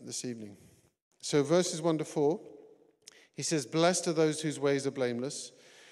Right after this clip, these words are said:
who walk according to the law of the Lord. Blessed are those who keep his statutes and seek him with all their heart. They do no wrong, but follow his ways.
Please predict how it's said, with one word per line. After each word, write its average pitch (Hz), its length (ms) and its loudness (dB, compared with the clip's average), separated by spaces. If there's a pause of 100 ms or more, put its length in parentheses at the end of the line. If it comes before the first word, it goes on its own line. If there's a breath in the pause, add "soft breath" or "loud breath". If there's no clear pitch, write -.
(180 loud breath)
who 143 180 -4
walk 147 400 2
according 139 380 -4
to - 140 -12
the 127 80 -6
law 127 180 -2
of 120 80 -4
the 123 80 -6
Lord. 123 260 -2
Blessed 147 340 -2
are 156 40 -4
those 139 260 0
who 139 60 -8
keep 135 220 -10
his 123 100 -8
statutes 170 680 -6
and 123 120 -8
seek - 320 -6
him 143 120 -4
with 127 100 -6
all 123 140 -4
their 120 100 0
heart. 127 380 -4
They 120 100 -10
do 120 140 -6
no 120 120 -2
wrong, 123 300 0
but 135 140 -10
follow 123 240 -2
his 117 180 -6
ways. 117 480 -6